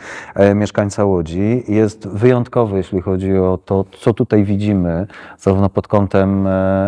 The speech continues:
estetyki, jak i funkcjonalności. E, i myślę, że, e, za każdym razem, jak myślimy o budynkach, które mamy szansę współtworzyć,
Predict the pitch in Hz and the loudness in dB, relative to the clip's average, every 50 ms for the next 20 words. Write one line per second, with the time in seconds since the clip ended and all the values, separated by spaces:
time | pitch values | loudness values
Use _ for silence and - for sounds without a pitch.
0 | 98 - 98 - - - 113 110 - 98 - - 98 87 87 85 82 - - 101 | -2 -4 -6 -4 -2 -2 -2 0 0 -4 -4 -2 -2 -2 -2 -2 -2 -4 -2 -2
1 | 92 87 - - 101 - - 107 98 98 95 95 92 90 87 - - - - 120 | -2 -2 0 -2 -4 -4 -2 0 0 2 2 2 2 0 -2 -4 -6 -8 -4 -2
2 | 127 147 147 - - - - - - - - - 107 107 107 107 113 104 - - | -2 -2 -2 -6 -10 -18 -18 -18 -18 -12 -4 0 2 2 4 4 2 0 -2 -4
3 | 104 113 120 120 - - 131 123 113 117 117 120 117 117 117 117 117 110 - - | -4 -4 -4 -4 -2 -2 -2 -2 -2 0 0 0 2 2 2 0 -2 -4 -6 -6
4 | 101 104 107 107 110 110 110 110 110 113 113 113 113 107 - - - - - - | -4 -4 -2 -2 -2 -2 -2 0 0 0 0 -2 -2 -4 -6 -12 -20 -20 -20 -20
5 | - - _ - - - 110 - - 120 117 131 120 113 113 117 113 104 101 98 | -20 -20 _ -20 -14 -8 -4 2 2 2 2 2 0 0 0 0 0 0 0 -2
6 | 95 95 98 95 95 95 - 104 98 - 110 104 104 104 101 98 98 101 101 95 | -4 -2 -2 -2 -4 -4 -4 -8 -6 -2 -2 0 2 2 2 2 0 0 0 0
7 | 110 110 104 - 98 90 - - - - 104 95 92 95 92 92 92 92 92 92 | 0 0 0 0 0 -2 -2 -4 -8 -4 -2 0 2 2 2 2 2 0 0 -2
8 | 92 92 101 92 85 92 92 101 98 101 95 - - 101 98 98 - - - 90 | -2 -4 -6 -6 -4 0 2 2 2 2 0 -2 0 0 0 0 -2 -4 -2 0
9 | 87 90 87 - - - - - 113 104 - - - 101 92 87 92 101 113 135 | 0 0 -2 -4 -10 -10 -4 0 0 0 0 0 0 2 2 2 2 2 0 0
10 | - - | 0 -4